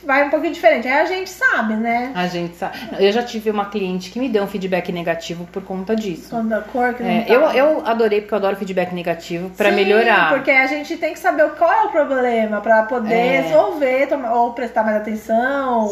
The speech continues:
Speaker 2: Sim,
Speaker 1: né?
Speaker 2: ela falou, "Olha, eu, eu tava ma-, eu realmente queria uma coisa bem mais parecida com o que tava na foto.
Speaker 1: Aham.
Speaker 2: Então as cores não saíram como eu gostaria
Speaker 1: É.
Speaker 2: e tal." Então, assim,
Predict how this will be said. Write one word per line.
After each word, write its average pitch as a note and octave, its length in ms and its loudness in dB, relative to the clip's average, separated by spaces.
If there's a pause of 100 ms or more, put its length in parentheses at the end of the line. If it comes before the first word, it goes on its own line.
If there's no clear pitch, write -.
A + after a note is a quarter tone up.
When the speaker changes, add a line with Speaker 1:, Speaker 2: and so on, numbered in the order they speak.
(120)
Speaker 2:
Sim, A3 100 -2
Speaker 1:
né? G#3 500 2
Speaker 2:
ela F3 160 -2
falou, G#3+ 220 0
"Olha, F3 160 0
eu, E3+ 260 -6
eu F3 580 -6 (180)
tava F3+ 300 0
ma-, F3 220 -4 (100)
eu E3+ 220 -8
realmente G3+ 560 -2
queria G#3 480 0
uma F3+ 140 -2
coisa F3+ 260 -2
bem F#3+ 260 0
mais F#3+ 220 0
parecida F3+ 520 -4
com E3+ 200 -8
o E3+ 40 -10
que - 120 -20
tava D#3+ 260 -4
na G3 160 -2
foto. F#3+ 720 4
Speaker 1:
Aham. A3 600 -4 (120)
Speaker 2:
Então F#3+ 320 2
as F#3 160 0
cores G3 320 0
não F#3+ 100 -4
saíram F3+ 440 -2
como F3+ 200 -6
eu F3 80 -2
gostaria A3+ 1040 0
Speaker 1:
É. F#3+ 340 2
Speaker 2:
e - 20 -2
tal." G3+ 580 4 (340)
Então, D4 140 2
assim, C#4 400 -2